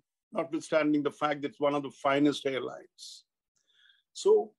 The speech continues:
first priority for Tata would be to try and reduce the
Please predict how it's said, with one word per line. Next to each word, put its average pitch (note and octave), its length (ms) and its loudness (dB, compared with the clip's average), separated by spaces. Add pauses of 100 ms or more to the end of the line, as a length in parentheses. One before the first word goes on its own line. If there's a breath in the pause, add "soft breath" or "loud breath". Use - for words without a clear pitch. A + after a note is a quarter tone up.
(140)
first C4+ 320 4
priority F#3 480 2
for - 240 -8
Tata D#3 460 2
would C#3+ 160 -6
be D3 400 -4 (520)
to D3+ 200 -14
try F#3 480 4
and D#3+ 240 0
reduce D3+ 720 -2 (400)
the E3 200 -4